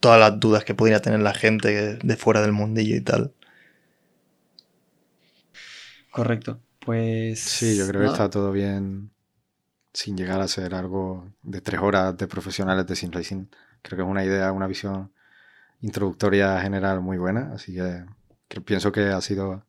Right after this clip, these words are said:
Speaker 3: interesante hasta para aquellos que no supieran hasta el día de hoy lo que es. Y nada, espero que os haya gustado.
Speaker 1: Quién sabe si alguien después de escuchar esto se anima. No lo encontramos en las carreras.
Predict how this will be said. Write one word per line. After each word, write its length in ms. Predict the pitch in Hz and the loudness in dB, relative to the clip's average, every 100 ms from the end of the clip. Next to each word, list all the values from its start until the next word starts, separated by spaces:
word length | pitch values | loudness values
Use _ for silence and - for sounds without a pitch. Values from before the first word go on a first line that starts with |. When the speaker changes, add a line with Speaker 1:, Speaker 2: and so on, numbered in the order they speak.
| _ _ _ _ _ - | _ _ _ _ _ -12
Speaker 3:
interesante 500 | 113 95 92 101 117 | -6 -4 -2 0 0
hasta 200 | 113 98 | 0 0
para 160 | 98 | 0
aquellos 260 | 92 92 92 | 0 -2 -2
que 140 | 101 | -4
no 200 | 95 92 | -4 -4
supieran 460 | 90 98 95 95 95 | -6 -2 0 0 -2
hasta 240 | 92 - | -4 -4
el 60 | 95 | -2
día 100 | 92 | 0
de 80 | 92 | 0
hoy 120 | 95 | -2
lo 100 | 90 | -2
que 100 | 92 | -4
es. 100 | - - _ _ _ | -6 -14 _ _ _
Y 200 | 92 87 | -10 -6
nada, 180 | 87 95 | -4 -6
espero 240 | - 90 | -6 -12
que 140 | 90 87 | -10 -8
os 100 | 92 | -6
haya 120 | 90 | -6
gustado. 380 | 90 95 107 - _ _ _ _ _ - - _ _ - | -6 -8 -8 -10 _ _ _ _ _ -20 -20 _ _ 2
Speaker 1:
Quién 180 | 117 | 4
sabe 300 | - 113 113 | 6 6 6
si 160 | 113 113 | 6 6
alguien 240 | 110 113 | 6 6
después 220 | 107 - 110 | 4 2 -2
de 20 | |
escuchar 320 | - - 107 | -4 -6 -6
esto 180 | 107 113 | -4 -6
se 140 | - | -6
anima. 380 | 113 117 120 113 _ _ | -6 -6 -8 -10 _ _
No 140 | 113 113 | -2 -2
lo 100 | 113 | 0
encontramos 520 | 110 110 113 113 113 | -2 0 0 0 -4
en 240 | 113 117 - _ 127 | -6 -10 -12 _ -2
las 300 | 110 110 - | 0 -2 -2
carreras. 600 | - 113 113 - - | 0 2 2 -2 -8